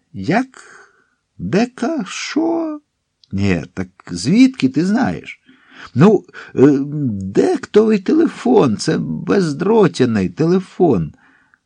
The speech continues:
Надя підняла трубку звичайного телефона і затрусила нею марлі перед носом.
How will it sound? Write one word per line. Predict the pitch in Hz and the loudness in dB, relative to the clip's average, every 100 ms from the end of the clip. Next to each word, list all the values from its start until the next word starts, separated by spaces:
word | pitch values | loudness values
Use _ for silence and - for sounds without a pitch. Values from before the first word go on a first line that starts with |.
| _ | _
Надя | 95 117 113 113 | 0 2 2 0
підняла | 104 107 101 95 | -2 0 0 0
трубку | 127 143 131 - 127 107 | 0 0 -2 2 2 2
звичайного | 104 131 - 113 85 82 78 | 2 0 2 2 2 -2 -4
телефона | 117 135 131 196 180 170 | -4 -4 0 2 2 2
і | 156 | 0
затрусила | 147 135 139 - 151 147 131 | -2 -2 -2 -2 -2 0 0
нею | 120 127 131 123 | 0 2 2 2
марлі | 113 117 110 107 107 | 2 0 0 -2 -4
перед | 107 110 110 | -2 -2 -2
носом. | 87 71 - 58 - | -4 -6 -12 -18 -20